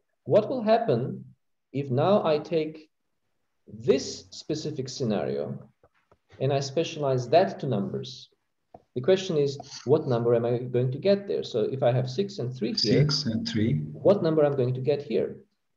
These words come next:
Speaker 1: And, and the wonder is that we can answer this question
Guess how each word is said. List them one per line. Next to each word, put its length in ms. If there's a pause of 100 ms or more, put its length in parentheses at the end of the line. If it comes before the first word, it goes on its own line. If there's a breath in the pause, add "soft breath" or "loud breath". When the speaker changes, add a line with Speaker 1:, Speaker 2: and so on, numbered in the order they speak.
(120)
Speaker 1:
And, 160
and 120
the 60
wonder 320
is 260
that 140
we 80
can 220
answer 260
this 200
question 760